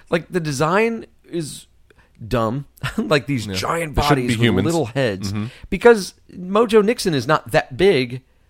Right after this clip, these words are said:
Speaker 1: when they devolve his head and turn him into a Goomba.
Speaker 2: Yeah.
Speaker 1: So why would his body become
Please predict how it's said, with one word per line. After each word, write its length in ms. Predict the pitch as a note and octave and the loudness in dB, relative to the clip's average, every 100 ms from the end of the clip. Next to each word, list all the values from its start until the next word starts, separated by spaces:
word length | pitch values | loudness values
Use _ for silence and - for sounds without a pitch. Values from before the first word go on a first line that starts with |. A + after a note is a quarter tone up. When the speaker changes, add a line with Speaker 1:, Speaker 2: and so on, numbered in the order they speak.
| _ | _
Speaker 1:
when 600 | - C3 C#3 A#2+ A2+ G2 - _ _ _ _ | -6 0 2 2 -2 -8 -16 _ _ _ _
they 140 | C3 | -4
devolve 600 | A2+ G#2 A2 F2+ D#3 F3 | -2 -6 -4 0 0 -2
his 200 | G#2 A#2 | -4 -4
head 340 | G#2+ F#3+ F3 B2 | -2 0 2 0
and 280 | B2 B2 G#2+ | -2 -4 -4
turn 180 | E3 | -4
him 80 | C#3+ | -2
into 180 | B2+ A2+ | -2 -2
a 60 | G#2 | -2
Goomba. 420 | G#2 A#3+ D3 G#2+ | -2 -4 0 0
Speaker 2:
Yeah. 80 | F#3 | 0
Speaker 1:
So 100 | C3+ | 0
why 240 | C3+ C3 D#3+ | -2 -2 0
would 120 | G3+ | 0
his 140 | F3 D3 | -2 -2
body 260 | E3 F3+ | 0 0
become 400 | D#3+ C3 D3 C3 | -2 -4 -6 -6